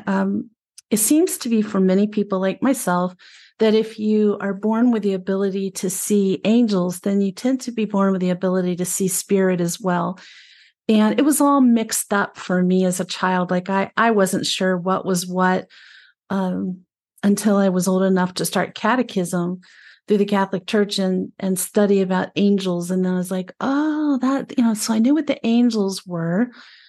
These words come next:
They were still appearing to me as winged beings all the time back then, but there were other beings that were coming through.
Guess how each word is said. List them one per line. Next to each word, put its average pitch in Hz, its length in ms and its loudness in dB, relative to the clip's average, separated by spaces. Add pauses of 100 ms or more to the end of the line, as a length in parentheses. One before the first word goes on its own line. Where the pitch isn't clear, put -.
(200)
They 220 100 4
were 226 120 4
still 214 280 2
appearing 202 420 0
to 190 160 -4
me 190 120 0
as 180 180 -4
winged 190 460 0
beings 185 380 0
all 170 140 -4
the 170 80 -10
time 175 340 0
back 170 320 0
then, 180 300 4
but 180 260 -2
there 214 120 2
were 208 200 0
other 277 280 0
beings 175 440 -4
that - 160 -2
were 180 120 -2
coming 185 480 2
through. 190 360 2